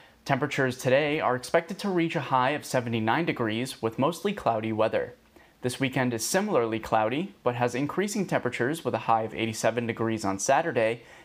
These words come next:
and ninety-four degrees on Sunday. That's all for your weather report. Christina Melhorn is here now to report on a new Back to B U site update.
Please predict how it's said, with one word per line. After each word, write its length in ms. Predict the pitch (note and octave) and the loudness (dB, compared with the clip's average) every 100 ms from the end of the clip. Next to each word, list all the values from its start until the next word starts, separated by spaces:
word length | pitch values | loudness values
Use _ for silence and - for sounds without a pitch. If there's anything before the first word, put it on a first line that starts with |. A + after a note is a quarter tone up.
| - | -4
and 120 | A#2+ | 0
ninety-four 520 | B2+ E3+ G3+ E3 A#2+ | 2 0 -2 0 0
degrees 420 | A2+ A2 A2 G#2+ - | 0 0 -2 -2 -2
on 180 | G#2 | -4
Sunday. 560 | G2+ A2 G#2+ G2 A#1+ - - _ - - _ | -2 -2 0 0 -2 -4 -12 _ -20 -20 _
That's 220 | A#2 A#2 | 0 4
all 100 | B2+ | 2
for 140 | - A#2 | 2 -2
your 140 | G#2+ | 2
weather 240 | A#2 E3 | 2 2
report. 520 | C#3+ G2+ A2+ B2+ E3 - - _ | 2 0 2 2 2 -10 -20 _
Christina 400 | - B2 - C3 | -4 -4 0 0
Melhorn 500 | A#2+ A#2+ B2+ B2+ B2+ | 4 4 2 2 0
is 120 | C3+ B2+ | 0 -2
here 120 | A2 | 0
now 400 | A2+ C3 D3+ G3+ | 2 2 0 -2
to 100 | - | 0
report 340 | B2 A#2 E3+ F3+ | 0 2 2 2
on 180 | B2+ A#2+ | 0 0
a 60 | |
new 260 | A2 B2 F#3 | 0 0 0
Back 280 | D#3 C#3 - | 0 -2 -2
to 60 | C#3 | -4
B 140 | B2 | 0
U 240 | B2 A#2 | 0 -2
site 320 | B2 A2+ G#2 G2+ | 0 0 0 0
update. 440 | G#2 - A#1 - | -4 -4 -6 -6